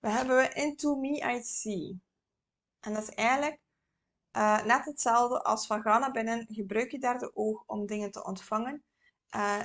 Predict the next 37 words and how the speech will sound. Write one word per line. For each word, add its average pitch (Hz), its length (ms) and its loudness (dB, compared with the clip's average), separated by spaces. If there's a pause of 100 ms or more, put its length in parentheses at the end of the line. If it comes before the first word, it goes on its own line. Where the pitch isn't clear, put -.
zie 226 240 -4
ook 262 120 -4
hoe 220 320 -2
mooi 233 220 4
dat 233 340 2
die, 208 420 -4
ehm, 196 560 0 (220)
die, 202 320 -6
die, 196 180 -10
die, 202 220 -2
die 202 160 2
ringen 226 280 0
er 208 180 2
rond 202 400 -4
zijn 196 340 -2
ook. - 380 -12 (520)
Zie? 269 380 -8 (3750)
Dat 220 100 -14
is - 20 -10
eigenlijk 214 300 -10
een 202 140 -6
hele 208 120 -6
mooie 175 240 -10
kaart. - 560 -20 (840)
En 220 100 -4
ook 226 100 -6
ter 226 120 -6
hoogte 226 300 -4
van 214 160 -2
haar 202 120 -6
hart 233 280 -4
is - 160 -14
er 208 80 -8
zo 208 80 -8
ook 214 140 -8
die 196 120 -2
rode, 196 680 -2